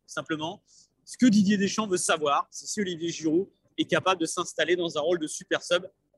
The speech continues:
non pas pendant dix jours, parce que Didier Deschamps l'a dit, ça c'est possible, c'est facile, ça dure pas longtemps, l'excitation, le retour, et cetera. Mais pendant un mois, quand vous êtes potentiellement amené à passer une Coupe du Monde sur le banc,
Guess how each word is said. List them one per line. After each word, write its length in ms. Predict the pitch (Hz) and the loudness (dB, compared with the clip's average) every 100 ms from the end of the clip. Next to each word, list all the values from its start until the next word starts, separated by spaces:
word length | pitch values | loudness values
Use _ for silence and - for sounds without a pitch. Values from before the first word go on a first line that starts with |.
| - | 0
non 140 | 170 | 0
pas 140 | 202 202 | 2 -2
pendant 260 | 196 151 | -2 -6
dix 120 | 160 | -6
jours, 320 | 156 151 196 269 _ - | -10 -6 -8 -10 _ -20
parce 120 | - | -12
que 120 | 143 | -12
Didier 300 | 143 131 139 | -10 -4 -4
Deschamps 180 | 127 135 | -4 -6
l'a 80 | 131 | -6
dit, 120 | 151 | -6
ça 140 | 143 | -8
c'est 140 | - 131 | -8 -10
possible, 320 | 127 180 165 | -8 -8 -8
c'est 100 | 135 | -8
facile, 360 | 127 - 185 - _ | -8 -4 -4 -4 _
ça 100 | - | 0
dure 180 | 143 147 | 2 4
pas 100 | 139 | 2
longtemps, 340 | 131 127 147 | 0 2 4
l'excitation, 680 | 165 135 - 143 131 - 156 | 4 2 0 0 0 0 2
le 120 | 151 | 4
retour, 260 | 127 127 175 | 2 0 -2
et 40 | |
cetera. 320 | - 135 185 196 - - | 0 2 2 -2 -20 -2
Mais 80 | 147 | -2
pendant 300 | 156 196 190 | 2 0 0
un 100 | 170 | 0
mois, 340 | 170 170 220 _ _ - | 2 4 4 _ _ -4
quand 120 | 202 | 0
vous 280 | 202 170 214 | 2 2 2
êtes 120 | 226 _ _ - | 0 _ _ -2
potentiellement 840 | 269 - 233 - 208 175 165 214 _ _ _ _ - | 0 0 -6 -4 -4 -2 -6 -8 _ _ _ _ -8
amené 440 | 165 185 196 247 - | -4 0 0 -2 -4
à 80 | 151 | -4
passer 300 | 175 - 226 | -4 -2 -2
une 80 | |
Coupe 140 | - 175 | -2 0
du 100 | 208 | 0
Monde 160 | 208 | -2
sur 280 | - - 285 | -4 -2 2
le 120 | 226 | 2
banc, 340 | 165 160 202 | 2 -2 -6